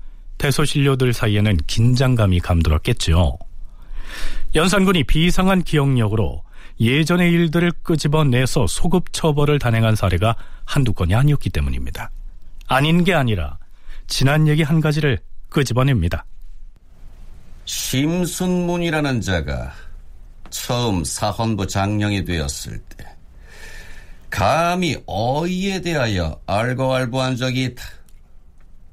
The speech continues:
Speaker 2: 과인이 입고 있는 의복의 폭이 좁다느니 혹은 넓다느니 있다, 이 말을 했어.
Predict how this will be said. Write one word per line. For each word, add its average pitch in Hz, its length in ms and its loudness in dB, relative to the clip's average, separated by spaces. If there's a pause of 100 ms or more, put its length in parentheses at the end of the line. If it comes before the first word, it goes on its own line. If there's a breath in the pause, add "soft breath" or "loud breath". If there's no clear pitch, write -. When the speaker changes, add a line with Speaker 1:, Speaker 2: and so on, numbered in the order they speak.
(380)
Speaker 2:
과인이 220 560 -2
입고 208 480 -6
있는 185 340 -4
의복의 202 600 -4
폭이 185 340 -4
좁다느니 160 640 -2
혹은 120 500 -4
넓다느니 208 640 -2
있다, 277 380 -2
이 311 100 -2
말을 302 280 0
했어. - 280 -6